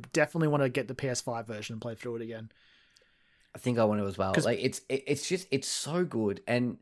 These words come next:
Speaker 2: everything about it, like, the music is a fantastic. Obviously, they nail the momentum and fluidity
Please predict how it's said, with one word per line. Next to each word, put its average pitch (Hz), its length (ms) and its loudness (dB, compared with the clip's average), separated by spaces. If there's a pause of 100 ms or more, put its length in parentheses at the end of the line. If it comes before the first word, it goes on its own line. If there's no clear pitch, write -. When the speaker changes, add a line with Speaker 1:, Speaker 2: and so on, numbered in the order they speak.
(800)
Speaker 2:
everything 175 300 6
about 123 360 6
it, 80 60 -6
like, 98 300 -2
the 101 80 0
music 143 500 0
is 143 120 0
a 135 60 0
fantastic. 127 760 0 (180)
Obviously, 139 400 2
they 110 140 4
nail 107 600 2
the 101 200 -2 (480)
momentum 104 840 0
and 95 160 -6
fluidity 98 760 -2